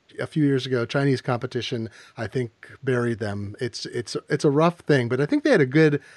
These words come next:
I wanna say several years, and they also spread the notion of, uh, drone, of personally owned and designed drones and hobbies. They did a lot of great work. So I, I wanna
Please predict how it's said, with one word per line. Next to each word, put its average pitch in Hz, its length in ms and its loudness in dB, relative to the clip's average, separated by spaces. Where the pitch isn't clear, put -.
I 151 80 2
wanna 208 140 6
say 131 160 2
several 196 480 2
years, 127 280 4
and 131 160 -4
they 135 120 -2
also 151 340 2
spread 139 400 0
the 127 60 0
notion 120 380 -2
of, 113 220 -6
uh, 113 220 -2
drone, 131 480 -2
of 117 180 -8
personally 127 460 0
owned 151 220 6
and 127 100 2
designed 120 320 -2
drones 127 300 0
and 113 100 -6
hobbies. 131 320 -2
They 240 100 4
did 247 140 6
a 123 120 4
lot 127 160 2
of 117 80 -4
great 117 280 -4
work. 113 240 -10
So 127 100 -6
I, 139 200 -2
I - 20 2
wanna 139 260 4